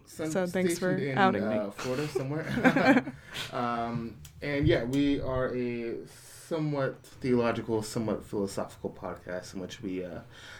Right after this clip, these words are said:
Speaker 1: tackle the hard-hitting topics such as which eggnog you should drink for Christmas and, um, you know,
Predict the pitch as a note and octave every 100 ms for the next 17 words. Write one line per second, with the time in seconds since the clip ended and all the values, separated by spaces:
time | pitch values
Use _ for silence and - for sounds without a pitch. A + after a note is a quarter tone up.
0 | - - G#2+ - G2+ F#2+ F#2 - G#2 F#2
1 | F#2 G#2 F#2+ F2+ F#2 F2+ F2 - F#2+ -
2 | F#2 F2+ F2+ - G2 G2 - G2 G2 F#2
3 | G2 - - F#2 - - - F2+ - G2
4 | G2 - F#2+ F#2+ F#2+ F#2 F2+ F2+ A#2 -
5 | - - G#2 F#2